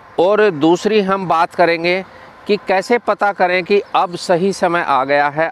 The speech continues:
आपको अपनी cutting करने का या फसल लेने का। किसान साथियों, ये पौधा देखिए, ये ललित का पौधा है और इस पौधे पर मैं बरसात की फसल ले रहा हूँ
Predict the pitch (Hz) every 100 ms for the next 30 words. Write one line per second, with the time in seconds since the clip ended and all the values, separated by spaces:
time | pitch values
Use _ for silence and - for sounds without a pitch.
0 | - 135 - - 175 - - - - -
1 | - 127 139 143 175 185 - 170 - 175
2 | 165 147 131 123 139 151 175 - 247 156
3 | 117 92 85 69 - - - - 160 208
4 | 247 233 202 - 214 240 196 214 208 196
5 | 208 190 180 147 190 233 226 135 170 185
6 | 175 190 202 233 226 175 156 170 135 147
7 | 190 - 143 185 190 190 190 185 - _
8 | _ - - - - _ _ - - 202
9 | - - 202 185 208 208 220 226 196 180
10 | 220 226 - 110 147 151 175 196 - 240
11 | - 185 175 170 151 147 147 143 147